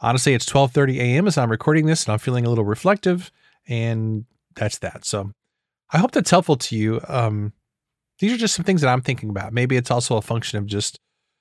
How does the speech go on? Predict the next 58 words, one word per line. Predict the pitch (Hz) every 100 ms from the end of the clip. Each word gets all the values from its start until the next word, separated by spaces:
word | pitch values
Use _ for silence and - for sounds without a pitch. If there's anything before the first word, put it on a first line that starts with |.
| _ -
being | 120 120
almost | 123 117 -
fifty | 139 123
years | 131 113 113
old, | 131 143
you |
know, | 117
I'll, | 110 107
I'll | 110
be | 117
forty-eight | - 110 104 117 -
this | 123
summer. | 120 110 113
So | - 107 104 101 113
I'm | 113 110 - -
kind | 139
of |
at | 127
the | 185
stage | 185 170
of | 139
life | 131 139 139
where |
I'm | 120
getting | 120 120
a | 120
little | 113
more | 110 92 -
reflective | 123 123 127 131 135 123
and | 107 104 101 - - - - _
trying | - 135
to | 123
be | 123
a |
lot | 113 120
more | 123
intentional | 117 - 135 131 110
about | 104
how | - 107 110
I | 131
spend | - 131 120
my | 107
time | 107 110 107 107
and | 101
energy. | 98 98 104 - - _ _ _ _ -
So | 131 113 110
again, | 170 185
I | 135
hope | 151 -
this, | 143 - - _ _ -
uh, | 110 101 101 -
episode | 127 131 143
has | 131
been | 117
helpful | 120 - 127
to | - 120
you, | 120 139
and | 117 104 104